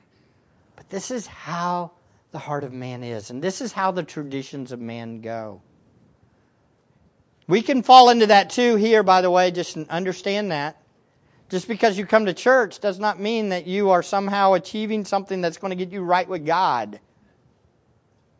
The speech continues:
Getting baptized is not gonna somehow get you, you know, you're gonna wash it away, and now, now you're okay with God. It doesn't work that way. Our faith is not in our faith. Our faith is not in our actions.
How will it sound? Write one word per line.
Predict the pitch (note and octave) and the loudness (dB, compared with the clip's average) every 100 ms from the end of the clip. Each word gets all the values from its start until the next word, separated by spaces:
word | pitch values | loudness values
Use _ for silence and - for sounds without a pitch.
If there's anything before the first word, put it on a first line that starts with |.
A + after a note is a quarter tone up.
| _ - | _ -6
Getting | F3 G#3 F#3 | -2 0 4
baptized | F#3 G#3 F#3+ F#3 F3 D3+ | 4 4 2 2 2 0
is | D3+ | -8
not | F3+ F#3+ | -2 0
gonna | F#3+ F#3+ | 0 -2
somehow | - G3 F#3+ F#3+ | -2 -2 0 -2
get | D#3+ F3+ F3+ G#3 | 0 -2 -2 -2
you, | G3+ F#3 - _ _ _ _ | 0 -2 -6 _ _ _ _
you | D#3+ | -2
know, | F3+ | 2
you're | F3 F3+ | 2 4
gonna | F3 F#3 | 6 4
wash | D#3 F3 G3 - | 8 10 10 8
it | |
away, | G#3 G3+ A3 G#3 F#3 C#3 C3 | 6 10 12 12 10 6 -2
and | D3+ | -2
now, | F3 F#3 | 4 4
now | G3 F#3+ C4 E4 F4+ | 4 6 10 12 12
you're | E4+ E4+ D#4+ | 12 12 12
okay | D#4+ E4 | 12 12
with | D#4+ | 12
God. | C4 D#4 D4 G3+ C#3 A2+ G2+ _ _ _ _ _ _ | 12 12 12 12 8 2 -10 _ _ _ _ _ _
It | G#3 | 2
doesn't | D#4 D#4+ D#4+ | 2 2 2
work | C4 D#4 A#3 | 6 6 8
that | A3 F3 | 6 6
way. | D3 C3+ G#2+ F2 - _ _ _ - | 4 2 2 -2 -16 _ _ _ 6
Our | A#3 A#3 | 10 10
faith | A#3+ D4 E4 C4+ | 10 8 8 4
is | D4 A3+ | 0 2
not | B3+ C4 B3+ | 6 6 6
in | A#3+ | 6
our | G3+ | 6
faith. | - D4 F4 C#4+ | 6 6 6 8
Our | A#3+ | 6
faith | G3 C4+ C#4 A3+ | 8 6 6 6
is | A#3+ G3 | 2 4
not | B3 B3+ | 6 8
in | B3+ | 8
our | A3+ G#3+ | 8 8
actions. | A3 D4 - F4 F4 D4+ | 8 6 4 0 0 -2